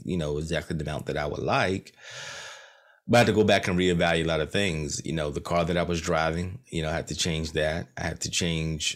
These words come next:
um, some of the things that I enjoy, like dry cleaning. <laughs> I had to get, you know, that wasn't no longer something that I could afford with that salary. Um,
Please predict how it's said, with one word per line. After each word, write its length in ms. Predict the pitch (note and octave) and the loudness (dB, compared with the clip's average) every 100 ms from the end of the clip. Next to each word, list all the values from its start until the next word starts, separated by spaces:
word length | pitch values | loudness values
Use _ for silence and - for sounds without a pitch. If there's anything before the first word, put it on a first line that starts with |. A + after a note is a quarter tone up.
| - | -4
um, 540 | D#2+ D2+ D2+ D2 D2 - | -4 -4 -4 -6 -10 -6
some 220 | - F2 | -2 0
of 40 | E2 | -2
the 140 | - | -2
things 280 | E2 E2 F2 | -2 -2 -2
that 100 | D2+ | -2
I 140 | D2+ | -2
enjoy, 500 | D2+ D2+ C#2+ - D2+ | -4 -4 -4 -2 -2
like 280 | D2+ D2+ - | -2 -4 -6
dry 280 | - D2+ D#2+ | -4 -2 -2
cleaning. 480 | - F2+ E2 F2+ G#2+ - | -2 -2 0 0 0 -2
<laughs> 600 | - G#2 - - - - | 0 -4 -6 -12 -12 -4
I 80 | F2 | -2
had 160 | D#2+ | -2
to 60 | - | -2
get, 140 | - - | -6 -4
you 60 | |
know, 320 | E2 D#2+ D#2+ - C#2 - | -2 0 -2 -4 -8 -6
that 240 | B1+ D2+ C#2+ | -4 -2 0
wasn't 320 | D#2+ E2 - | -2 -4 -4
no 80 | D#2+ | -4
longer 460 | D#2 D#2 D#2 D2+ D2+ | -2 -2 -2 -4 -4
something 300 | D2+ - C#2+ | -4 -4 -4
that 120 | D2+ | -2
I 100 | D#2 | -4
could 500 | - D#2+ D2+ D2 - - | -4 -2 0 -2 -4 -10
afford 460 | E2+ E2+ E2 - | -4 0 0 0
with 140 | C#2 - | -4 -4
that 180 | D2 | -2
salary. 680 | - D#2 D2+ D#2 F2 G#2+ B2+ - - - - - - _ G#2 | 0 0 0 0 0 -2 -4 -10 -18 -16 -14 -16 -18 _ 2
Um, 600 | G2+ F#2+ F2+ F2 E2+ | 4 4 4 2 2